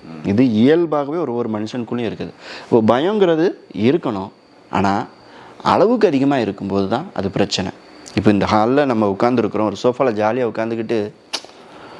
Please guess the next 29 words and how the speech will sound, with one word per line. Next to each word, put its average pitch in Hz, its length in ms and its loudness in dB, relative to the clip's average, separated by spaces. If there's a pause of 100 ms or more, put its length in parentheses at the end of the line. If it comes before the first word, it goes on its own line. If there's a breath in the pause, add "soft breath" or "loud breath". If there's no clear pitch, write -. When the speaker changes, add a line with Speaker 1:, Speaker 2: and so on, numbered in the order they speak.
(880 loud breath)
Speaker 2:
"அஹ், 110 200 4
இப்படி 120 220 2
ஆயிடுச்சுன்னா 113 220 0
என்ன 117 240 2
பண்றது, - 520 -6 (120)
அப்படி - 220 0
ஆயிடுச்சுன்னா 120 320 0
என்ன 101 180 -6
பண்றது, - 760 -10 (540 loud breath)
ஒருவேளை 127 260 4
அவங்க 113 260 2
வந்து 120 220 2
கேட்டாங்கன்னா" 127 560 0 (280)
அப்படின்னு 139 360 4
நான் 113 60 2
பயந்தா 113 600 0 (440 loud breath)
எனக்கு 135 200 2
என்ன 151 160 2
நடக்கும் 113 520 -2
அப்படின்னா, 104 220 -4
என் 120 220 2
உடம்புல 143 460 -2 (220)
இருக்கிற 135 320 0
சில 127 180 0
ஹார்மோன்கள் 139 640 -2
அளவுக்கு 135 360 0
அதிகமா 120 220 -4
உற்பத்தி 107 360 -6
ஆகும். 95 220 -8